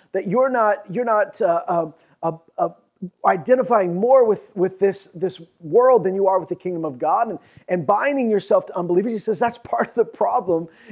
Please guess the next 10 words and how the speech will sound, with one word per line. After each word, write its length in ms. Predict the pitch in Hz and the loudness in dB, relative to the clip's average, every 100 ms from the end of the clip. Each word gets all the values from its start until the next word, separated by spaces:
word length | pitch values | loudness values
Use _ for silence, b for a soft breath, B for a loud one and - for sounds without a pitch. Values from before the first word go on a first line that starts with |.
| - | 0
is 160 | 190 208 | 2 2
that 220 | 202 - | 0 0
you, 240 | 240 240 - | 0 -2 -4
you, 320 | 214 208 247 | -4 -2 0
you're 140 | 214 | 0
not 240 | 226 226 - | 0 -2 -4
seeing 340 | - 262 254 | -4 -4 -2
yourself 560 | 220 180 196 170 160 - | -2 -2 0 0 0 -2
as 180 | 180 147 | -6 -6
different, 500 | 131 233 226 170 156 | -4 -4 -4 -10 -12